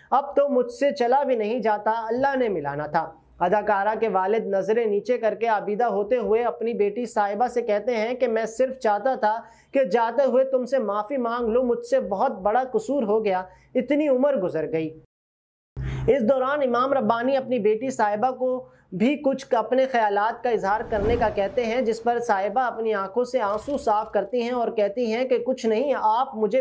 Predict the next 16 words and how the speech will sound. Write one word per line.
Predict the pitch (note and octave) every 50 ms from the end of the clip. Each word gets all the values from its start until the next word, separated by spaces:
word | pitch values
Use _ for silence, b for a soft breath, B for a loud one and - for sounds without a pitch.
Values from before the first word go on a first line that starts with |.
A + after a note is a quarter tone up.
| C4 -
फिर | A#3 B3+ B3 -
छोड़ | - F3+ D#3 D3+
देंगे।" | C#3+ D3+ D3 D3+ D3+ E3 D#3 - B B B B B B
इमाम | F3 F#3+ G#3+ A3+ A#3+ A3+
रब्बानी | A3+ A3 G3 G3+ G#3 G#3+ A#3 A#3+
कहते | A#3+ A3+ G#3+ G#3 - - A#3+
हैं | A#3 A#3+ B3
कि | B3 B3+ A#3+
"कैसे | A#3+ A#3 A#3 A#3+ A#3 - G3+
छोड़ | G3 - B3 A#3+ A#3+ A3
दूंगा?" | G#3 A3 A3+ C4
जिस | C4 G#3+ A3+ A3 -
पर | - B3+ A#3+
साहिबा | A3 A#3+ - - A#3 G#3+ G#3 A3 A#3 A#3+ D4 D4
ने | C#4 B3
कहा | A#3+ A#3+ G3 F3 F3+ F#3 F3